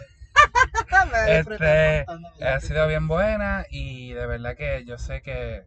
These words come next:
Speaker 2: <clears throat> que va a ayudar a mucha gente. Y nada, en verdad, vuelvo y te digo, en verdad,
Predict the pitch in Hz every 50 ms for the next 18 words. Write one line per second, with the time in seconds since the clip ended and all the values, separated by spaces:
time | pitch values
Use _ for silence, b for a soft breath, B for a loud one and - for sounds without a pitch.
0 | _ - - - 202 214 - - - - - 143 131 120 113 - - - 117 113
1 | 113 120 120 120 120 120 117 - 123 123 139 156 160 151 156 139 139 - B B
2 | B B B B B B B B - 131 135 131 123 131 131 165 196 214 208 190
3 | 180 160 139 139 143 156 175 185 185 185 175 156 - - - - _ _ - -
4 | - 139 131 139 139 147 151 170 160 170 160 143 135 127 127 123 120 113 _ b
5 | b b b b b b b - - - - 131 131 131 120 123 120 120 127 139
6 | 151 160 156